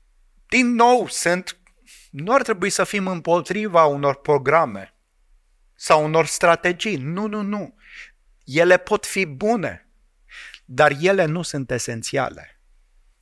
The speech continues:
Ceea ce este absolut esențial este proclamarea Evangheliei. Oamenii nu vor fi mântuiți dacă nu există claritatea aceasta a Evangheliei. Avem noi această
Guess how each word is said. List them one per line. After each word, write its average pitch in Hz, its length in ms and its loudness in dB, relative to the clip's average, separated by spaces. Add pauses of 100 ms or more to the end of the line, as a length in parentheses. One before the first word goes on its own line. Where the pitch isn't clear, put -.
(480)
Ceea 139 200 2
ce 135 120 -2
este 151 400 4
absolut 170 560 0
esențial 151 600 -2
este 131 360 -2
proclamarea 117 840 -4
Evangheliei. 110 600 -8 (260)
Oamenii 131 640 2
nu 123 220 -2
vor 123 200 0
fi - 160 -8
mântuiți 107 520 -6
dacă 117 240 -2
nu 113 140 -4
există 110 440 -4 (120)
claritatea 113 680 0
aceasta - 500 -10 (760)
a - 120 0
Evangheliei. 117 840 2 (920)
Avem 156 320 2
noi 165 220 2
această 151 500 0